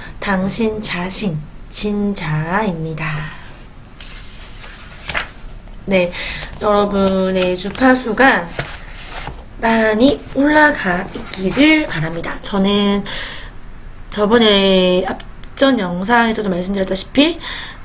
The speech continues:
레스터 레빈스님의 책이나 디펙 초프라님의 책이라든지 에카르트 톨레님의 책, 이런 성각자 분들의 책은 늘 가까이 두고 틈틈이 조금이라도 자주 자주 보고 있어요. 그러면 제 주파수가 한숨에,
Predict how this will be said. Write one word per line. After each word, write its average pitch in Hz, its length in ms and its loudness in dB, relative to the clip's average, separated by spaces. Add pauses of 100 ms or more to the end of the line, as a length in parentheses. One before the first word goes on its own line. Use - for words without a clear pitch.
(480)
레스터 196 340 4
레빈스님의 190 680 2
책이나 214 500 4
디펙 196 280 -4
초프라님의 180 640 0
책이라든지 - 800 2 (300)
에카르트 220 480 -2
톨레님의 180 500 0
책, 185 240 2 (400)
이런 185 440 0
성각자 233 480 -2
분들의 175 320 -2
책은 185 480 2
늘 226 200 4
가까이 196 580 -2
두고 202 500 4 (300)
틈틈이 294 720 2 (600)
조금이라도 185 600 4
자주 180 320 -2
자주 170 220 -2
보고 180 240 0
있어요. - 320 -6
그러면 190 260 0
제 180 120 0
주파수가 202 640 0 (520)
한숨에, 320 1000 0